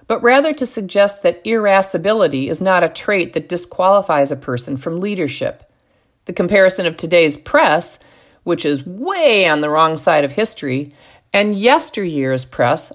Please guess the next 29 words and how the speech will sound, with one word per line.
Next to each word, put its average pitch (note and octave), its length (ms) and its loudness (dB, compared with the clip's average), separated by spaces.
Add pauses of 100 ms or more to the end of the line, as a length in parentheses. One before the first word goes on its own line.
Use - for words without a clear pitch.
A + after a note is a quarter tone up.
(120)
also B3+ 320 4
bears D3+ 320 2
examination. B2+ 1000 -2 (640)
One F#3+ 320 2
writer, E3 500 2 (180)
reviewing G#3 520 0
the F#3+ 60 -2
movie F#3 420 -2
The D#3 100 -4
Darkest D#3+ 680 0
Hour, D3 460 2 (220)
described B3 580 0
Churchill G3+ 640 -2
as, D3+ 320 0
quote, F#3+ 400 0 (240)
"a F#3+ 100 0
volatile A3 640 2
person, D3 720 -6
hushed - 420 -2
and E3+ 160 -4
brooding F#3+ 540 -4
one F3 240 0
moment F#3 400 -2
and D3+ 180 -4
manic F3+ 460 -2
the E3 80 -2
next," - 580 -4 (220)
end B2 260 -2
quote, A#2+ 400 -6